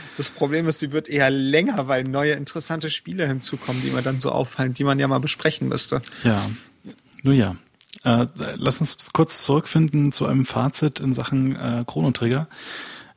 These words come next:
Speaker 2: Äh, ich glaube fast, das Fazit, ähm, muss gar nicht großartig ausgeführt werden. Wir haben ja schon am Anfang gesagt, das ist irgendwie ein seminaler Titel.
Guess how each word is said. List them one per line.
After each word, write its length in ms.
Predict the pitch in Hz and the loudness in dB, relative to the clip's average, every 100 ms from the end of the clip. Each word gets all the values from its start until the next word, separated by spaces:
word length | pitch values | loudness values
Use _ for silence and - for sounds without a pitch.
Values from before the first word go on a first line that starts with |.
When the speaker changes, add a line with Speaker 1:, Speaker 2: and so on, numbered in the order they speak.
| - | -6
Speaker 2:
Äh, 180 | - - | -4 -2
ich 140 | - | 0
glaube 280 | 113 127 139 | 2 2 2
fast, 420 | 139 - - - - - - - _ - | 0 -2 -4 -8 -10 -14 -16 -20 _ -2
das 200 | 120 - | 0 2
Fazit, 720 | 113 123 135 135 - - - | 2 2 4 4 4 0 0
ähm, 760 | 131 123 123 120 120 120 117 - | 0 0 2 4 4 4 2 -2
muss 360 | - 123 135 - | -2 2 4 4
gar 180 | 117 123 | 4 4
nicht 280 | 123 - | 2 -2
großartig 480 | - 123 - 117 - | -4 -2 0 -2 0
ausgeführt 540 | 127 - 120 120 113 113 | 0 0 0 0 0 2
werden. 340 | 110 127 123 | 2 2 2
Wir 120 | 117 | 2
haben 160 | 117 123 | 4 2
ja 80 | 117 | 2
schon 160 | 123 | 0
am 100 | 123 | 2
Anfang 260 | 113 - 107 | 0 2 0
gesagt, 340 | 104 107 - | 2 0 -2
das 100 | 123 | -6
ist 140 | 123 123 | -6 -2
irgendwie 420 | 113 110 113 113 - - - - - - | -2 0 -2 -4 -10 -20 -20 -18 -20 -10
ein 280 | - 113 120 | 0 2 2
seminaler 840 | 110 117 131 127 120 113 123 120 | 0 2 4 4 4 4 2 0
Titel. 420 | - 123 110 101 | 0 -4 -4 -8